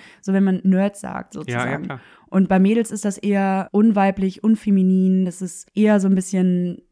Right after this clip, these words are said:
Speaker 1: verkannt, würde ich behaupten. Und deshalb auch immer noch schambehaftet eher, dass man sagen würde, „Hm, das möchte man eigentlich gar nicht so sehr sein.“ Und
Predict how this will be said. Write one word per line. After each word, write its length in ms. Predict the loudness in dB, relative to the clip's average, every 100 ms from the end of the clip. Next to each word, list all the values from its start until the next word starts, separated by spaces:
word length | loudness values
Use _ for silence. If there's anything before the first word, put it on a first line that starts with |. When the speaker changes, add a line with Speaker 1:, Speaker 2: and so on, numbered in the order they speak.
| -20
Speaker 1:
verkannt, 600 | -14 -14 -8 -4 -2 -4
würde 120 | -8
ich 100 | -12
behaupten. 520 | -12 -8 -8 -10 -10 -8
Und 140 | -8
deshalb 380 | -6 -4 -6 -6
auch 180 | -6 -4
immer 160 | -2
noch 120 | -2
schambehaftet 800 | -4 -4 -4 -4 -6 -12 -14 -16 -10
eher, 260 | -8 -6 -6
dass 160 | -4
man 120 | -2 -2
sagen 300 | -2 -2 -4
würde, 440 | -4 -2 -2 -4
„Hm, 160 | -4 -2
das 160 | -2 -4
möchte 220 | -6 -6
man 120 | -10
eigentlich 240 | -10 -16 -14
gar 160 | -14
nicht 120 | -12 -14
so 140 | -12
sehr 180 | -12 -14
sein.“ 320 | -12 -12 -8 0
Und 280 | 0 0